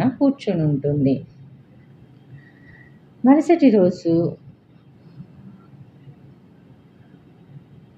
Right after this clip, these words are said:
మరుసటి రోజు డిశ్చార్జ్ అయ్యి రాజుగారు ఇంటికి వచ్చారు.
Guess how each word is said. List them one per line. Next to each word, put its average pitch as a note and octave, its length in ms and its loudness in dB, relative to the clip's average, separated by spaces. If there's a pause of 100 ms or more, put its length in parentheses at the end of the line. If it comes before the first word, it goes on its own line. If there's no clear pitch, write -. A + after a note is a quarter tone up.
(420)
మరుసటి C4+ 460 2
రోజు E3+ 340 0 (200)
డిశ్చార్జ్ F3 560 -2
అయ్యి D#3+ 300 2 (380)
రాజుగారు E3 580 0 (140)
ఇంటికి F3 380 -2
వచ్చారు. C#3+ 600 -2